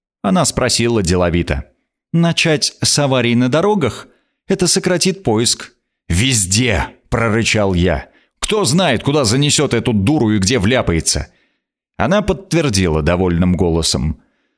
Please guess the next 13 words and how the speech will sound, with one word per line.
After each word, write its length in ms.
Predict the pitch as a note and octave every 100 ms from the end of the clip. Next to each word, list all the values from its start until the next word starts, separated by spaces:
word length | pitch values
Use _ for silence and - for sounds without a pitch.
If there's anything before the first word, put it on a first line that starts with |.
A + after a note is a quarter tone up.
| _ _ _ -
«Мы 140 | A3
непредсказуемы, 920 | G3+ F#3 E3+ - C3 B2+ G3 F3 F#2
мой 220 | F2+ G#2
повелитель. 840 | G2 G2+ G#2+ G#2+ - G#2+ G2 - _ _ _ -
Может 380 | G3 F#3 D3+ F3
быть, 520 | D3 E3+ - - - _ -
пока 320 | D#3 E3 D#3+
ищу, 300 | D3 - E3
могу 540 | D3+ D3 C#3+ D#3+ D3+ -
и 140 | D3 E3
о 140 | F#3+
вас 260 | G#3 G3 -
позаботиться. 1000 | A2+ A#2 G#2 G#2+ F#3 F#2+ - F#2 F#2+